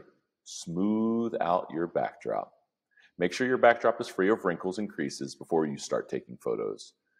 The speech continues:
You can use a steamer or iron to remove any wrinkles, or you can hang the material and allow it to settle for a few hours. Step four, set up your lighting.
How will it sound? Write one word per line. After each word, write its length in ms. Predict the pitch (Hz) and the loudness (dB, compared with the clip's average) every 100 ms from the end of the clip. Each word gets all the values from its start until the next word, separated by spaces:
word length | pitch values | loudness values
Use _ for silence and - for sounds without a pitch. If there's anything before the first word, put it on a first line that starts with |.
| _ | _
You 100 | 78 | -10
can 100 | 87 | -6
use 160 | 82 80 | -4 -4
a 40 | |
steamer 440 | 80 - 101 95 117 | -6 -4 -2 0 0
or 260 | 123 120 | 2 2
iron 360 | 85 85 85 87 | 4 2 0 -4
to 100 | - | -2
remove 320 | 82 76 80 | -2 0 0
any 160 | 90 92 | 0 0
wrinkles, 480 | 80 80 80 78 - | -2 0 -2 -2 -2
or 100 | 92 | 0
you 80 | 90 | 0
can 120 | 87 | -2
hang 280 | 80 90 95 | 0 0 0
the 60 | 80 | -2
material 640 | 73 82 71 71 67 69 | -2 0 2 2 0 0
and 80 | 76 | 0
allow 280 | 69 71 80 | 4 6 6
it 80 | - | 4
to 80 | |
settle 340 | 104 - 71 71 | 0 2 2 2
for 180 | - 69 | -4 -6
a 60 | |
few 240 | - 69 53 | -6 -6 -6
hours. 480 | 50 50 - - _ _ _ _ _ _ | -6 -8 -12 -20 _ _ _ _ _ _
Step 340 | - 92 - - | 0 2 2 2
four, 360 | 69 58 - _ _ _ | 0 0 -6 _ _ _
set 220 | - 101 | 2 4
up 140 | 87 73 | 4 0
your 80 | |
lighting. 320 | 62 57 57 | -2 -2 -4